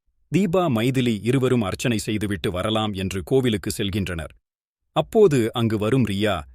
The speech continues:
"என்னை இப்படி ஆனந்த் கூட இருந்து பிரிச்சு வைத்துவிட்டு, நீங்க சந்தோஷமா கல்யாணத்திற்கு ஏற்பாடு செய்றீங்களா?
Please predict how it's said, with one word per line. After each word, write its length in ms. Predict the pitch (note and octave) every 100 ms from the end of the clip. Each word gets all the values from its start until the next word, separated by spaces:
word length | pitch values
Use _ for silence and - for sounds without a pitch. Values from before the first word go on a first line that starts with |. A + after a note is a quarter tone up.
| -
"என்னை 340 | - A#2+ B2 G2+
இப்படி 340 | G2+ C3 A2
ஆனந்த் 380 | F#2 B2 D3 C3+
கூட 220 | - C3+
இருந்து 380 | A#2+ G#2+ G#2+ G#2 F2+
பிரிச்சு 260 | C3 C#3+ -
வைத்துவிட்டு, 600 | G#2+ F#2+ F#2+ F2+ A#2+ E2 - - _
நீங்க 440 | A#2 G#2+ F2+ D2+ - - -
சந்தோஷமா 560 | B2+ D3 F3+ E3+ D#3
கல்யாணத்திற்கு 640 | D3+ A2 A2+ A2 G#2 - G2+
ஏற்பாடு 360 | G2 - G2+ F#2+
செய்றீங்களா? 480 | G2 F#2 F2 E2+